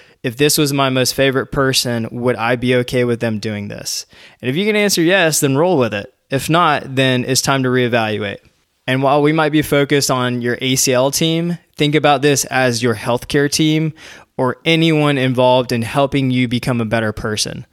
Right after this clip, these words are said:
whether it's mentally, physically, spiritually, emotionally, whatever you are trying to improve.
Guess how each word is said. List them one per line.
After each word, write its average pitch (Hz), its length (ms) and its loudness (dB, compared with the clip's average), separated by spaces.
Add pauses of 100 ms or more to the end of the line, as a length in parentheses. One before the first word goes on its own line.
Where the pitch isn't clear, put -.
(280)
whether 113 300 0
it's 107 160 -4
mentally, 135 480 2
physically, 131 680 0
spiritually, 127 880 0 (320)
emotionally, 131 800 0
whatever 135 480 2
you 135 540 2
are 120 140 0
trying 131 280 -2
to 131 160 -2
improve. 147 580 0